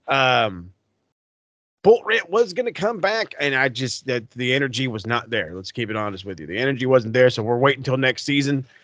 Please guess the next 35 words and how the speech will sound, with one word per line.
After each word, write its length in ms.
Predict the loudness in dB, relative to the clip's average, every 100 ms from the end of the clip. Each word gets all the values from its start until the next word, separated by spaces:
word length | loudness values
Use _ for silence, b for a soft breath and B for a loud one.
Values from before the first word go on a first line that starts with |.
| b
It 140 | b 0
is 160 | 0
what 120 | 2 2
it 80 |
is 200 | 4 4
for 100 | 2
those 240 | 4 4 4
who 80 | 0
are 60 |
waiting 260 | 0 -2 -2
for 160 | 0
it 160 | 0 0
next 320 | 0 0 0
season. 480 | -2 0 0 0 0 -4 b b 0
Um, 360 | 2 2 0 2
unless, 840 | 2 2 4 4 4 0 -10 -14 _ _ _ _ _ _
and 80 | -6
I've 80 | 0
already 200 | 4 4
gotten, 240 | 2 -2
like, 160 | -4 -6 -8
two 180 | -4 0
or 80 | 0
three 140 | -2
different 300 | -4 -2 -4
requests, 680 | -4 2 2 2 -4 -16 -16 _ _ _ _ _ _ _ -6
I 40 |
guess 240 | 0 0
the 80 | 0
coverage 400 | -6 -2 0 0
of 80 | -2
the 140 | 0 2
X 200 | 0 -4
F 120 | -2
L. 340 | 0 2 -2